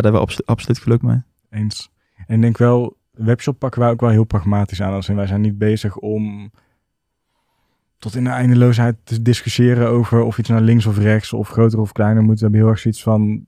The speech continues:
Speaker 2: we beginnen gewoon, we gaan goed meten
Speaker 1: Ja.
Speaker 2: en we zien vanzelf wel wat het,
Speaker 1: Ja.
Speaker 2: wat het doet. En
Speaker 1: Ja.
Speaker 2: ik denk, optimalisatie van de website komt ook echt pas als je het
Speaker 1: Hebt staan,
Speaker 2: Ja.
Speaker 1: data hebt.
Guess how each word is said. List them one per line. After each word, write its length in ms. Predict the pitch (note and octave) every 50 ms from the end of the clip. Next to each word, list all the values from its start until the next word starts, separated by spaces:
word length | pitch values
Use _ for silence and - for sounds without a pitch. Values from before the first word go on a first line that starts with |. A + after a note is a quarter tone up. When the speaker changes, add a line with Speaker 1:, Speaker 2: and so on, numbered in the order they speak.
| _ -
Speaker 2:
we 140 | A2+ A2+
beginnen 340 | A#2 A2 - - A#2+ B2+ A#2+
gewoon, 460 | - - B2 A#2+ B2 B2+ C3 B2+ B2+ - _ _ _ _
we 100 | _ G#2
gaan 180 | - G#2 G#2 G2+
goed 160 | - A2+ G#2
meten 520 | G#2+ G#2+ A2 A2+ A2+ - B2 A#2+ B2 B2
Speaker 1:
Ja. 140 | C3+ C3 C3+ -
Speaker 2:
en 420 | G#2+ A2 G#2 G#2+ G#2+ A2 G#2+ A2 - _ _ _ _ _
we 100 | G#2+ G#2
zien 160 | G#2 A#2+ A#2
vanzelf 360 | A2 G#2+ - A2+ A2 A2 G2
wel 160 | G#2 A2 G#2+
wat 160 | G#2 G#2 G2+
het, 280 | - G#2+ G2 - - - -
Speaker 1:
Ja. 180 | B2+ B2 C3 - - _ _
Speaker 2:
wat 220 | _ A2+ A2+ G#2+ -
het 160 | G#2+ G2+ G2
doet. 300 | A2 G#2 G2 - - - -
En 100 | _ -
Speaker 1:
Ja. 60 | -
Speaker 2:
ik 60 | G2 F#2+
denk, 280 | G#2+ G#2+ G#2+ G2+ - -
optimalisatie 720 | - A2 - A2 A2 G#2+ G#2+ F#2+ F#2 G#2 G#2+ G#2+ - A#2
van 100 | - A2+
de 60 | A2+
website 380 | A2 A2 - - A2+ G#2+ A2 G#2+ - _ _
komt 180 | _ - A2+ A2
ook 100 | A2+ A2
echt 160 | G#2 G#2 -
pas 220 | - A2 G#2 - -
als 160 | - G2+ -
je 60 | G#2+
het 200 | G2+ - - - _ _ _ _ _ _ _ _
Speaker 1:
Hebt 200 | - G#2+ A2 -
staan, 280 | - G#2+ G#2+ A2+ C3 -
Speaker 2:
Ja. 160 | - A2 G#2+ G#2+ G#2+
Speaker 1:
data 180 | G#2+ G2+ A2
hebt. 240 | A2 A2 C3 - _